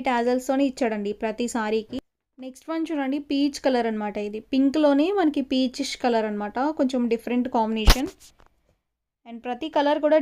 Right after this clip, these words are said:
డీసెంట్ కాంబినేషన్‌లోనే ఇచ్చాడండి, మరీ హార్డ్గా కాకుండా కొంచెం, ఆ, డిఫరెంట్గా డీసెంట్గానే ఉన్నాయి. And ఎవరైనా కూడా కట్టుకోవచ్చు ఈ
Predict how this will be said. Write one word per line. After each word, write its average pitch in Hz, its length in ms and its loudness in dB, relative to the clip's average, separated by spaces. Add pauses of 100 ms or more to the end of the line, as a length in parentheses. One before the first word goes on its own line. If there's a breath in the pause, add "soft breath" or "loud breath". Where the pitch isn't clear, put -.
డీసెంట్ 277 420 2
కాంబినేషన్‌లోనే 269 680 4
ఇచ్చాడండి, 220 480 0 (100)
మరీ 233 220 0 (420)
హార్డ్గా 233 500 0
కాకుండా 233 420 0 (120)
కొంచెం, 247 240 0 (720 soft breath)
ఆ, - 20 -4 (240)
డిఫరెంట్గా 254 640 2
డీసెంట్గానే 247 680 2
ఉన్నాయి. 226 320 -2 (680)
And 233 180 -6
ఎవరైనా 262 380 2
కూడా 294 180 2
కట్టుకోవచ్చు 247 440 0
ఈ 240 40 0